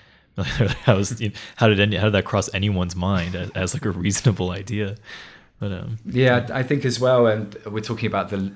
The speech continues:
Speaker 2: the leveling effect that the internet's had, and, um, kind of what Jordan was saying at the outset, or maybe Finn brought up before, where a lot of these guys from a kind of U K and sound system and bass music background are going into much, uh, straighter house and techno,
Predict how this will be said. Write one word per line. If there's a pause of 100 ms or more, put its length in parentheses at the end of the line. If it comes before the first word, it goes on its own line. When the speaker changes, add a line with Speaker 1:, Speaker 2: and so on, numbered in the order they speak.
Speaker 2:
the
leveling
effect
that
the
internet's
had,
and,
um, (420)
kind
of
what
Jordan
was
saying
at
the
outset,
or
maybe
Finn
brought
up
before,
where
a
lot
of
these
guys
from
a
kind
of (100)
U
K (160)
and (160)
sound
system
and
bass
music
background
are
going
into
much, (440)
uh, (220)
straighter (460)
house
and
techno,